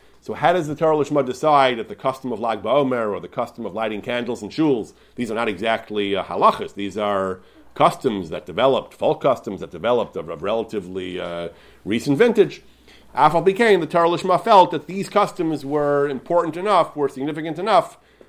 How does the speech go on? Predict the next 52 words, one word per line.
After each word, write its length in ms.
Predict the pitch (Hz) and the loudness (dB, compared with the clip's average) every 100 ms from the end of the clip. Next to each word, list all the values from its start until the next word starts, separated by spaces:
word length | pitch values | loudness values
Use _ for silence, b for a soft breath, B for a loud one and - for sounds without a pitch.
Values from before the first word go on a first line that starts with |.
| b _ | b _
that 300 | 135 143 139 | 2 2 2
they 100 | 147 | 0
were 140 | 143 | 0
grounds 480 | 135 147 143 139 131 | -2 0 0 0 -2
for 160 | - 131 | -4 0
overriding 500 | 139 127 120 117 110 | 2 2 0 -2 -4
Baltashkas. 540 | 104 117 87 - - | -6 -4 -6 -8 -8
Again, 220 | 165 240 | -2 0
not 140 | 107 95 | 0 -2
everyone 180 | 113 | -2
agreed. 260 | 151 262 175 | -2 -2 -4
The 60 | 92 | -4
Shalom 240 | 95 90 | -8 -4
Eshev 260 | 95 95 131 | -4 -4 -4
did 80 | |
not 160 | 202 247 | -2 0
agree. 240 | 143 87 - b b b b b | 0 -2 -14 b b b b b
And 100 | - | 0
partly 320 | 220 214 156 | 4 4 2
that's 240 | 143 135 107 | -2 -6 -2
due 140 | 135 | 0
to 60 | 123 | 0
the 80 | |
fact 260 | 117 123 117 | 0 0 0
that 80 | 123 | -2
Shalom 200 | 117 113 | -4 0
Eshev 260 | 131 127 | 0 -2
didn't 160 | 104 113 | -4 -6
think 260 | - 117 113 | -4 -6 -4
much 300 | 110 104 113 | -4 -4 -4
of 160 | 104 | -2
Lag 200 | 107 101 | 0 0
BaOmer 320 | 95 104 101 | 0 -2 -4
in 80 | 90 | -6
general. 320 | 90 190 113 | 0 0 0
He 60 | 80 | -4
felt 240 | 80 101 | -4 -6
the 80 | 101 | -4
whole 140 | 101 104 | -4 0
thing 280 | 202 135 | 0 0
was 200 | 104 95 | -4 -6
kind 200 | - 101 | -6 -8
of 100 | 92 | -8
alien 680 | 104 104 101 95 92 92 90 | -4 -2 0 -2 -4 -6 -6
and 340 | 92 90 87 80 B B B | -4 -4 -6 -10 B B B
un-Jewish, 640 | 120 120 98 107 92 - - | -2 0 0 0 -2 -4 -2
so 180 | 95 | 0
he 100 | 92 | 6
also 200 | 190 175 | 8 8
threw 180 | 131 117 | 2 0
in 80 | 104 | 0
Baltashkas. 580 | 120 139 180 - - | 0 4 2 2 -12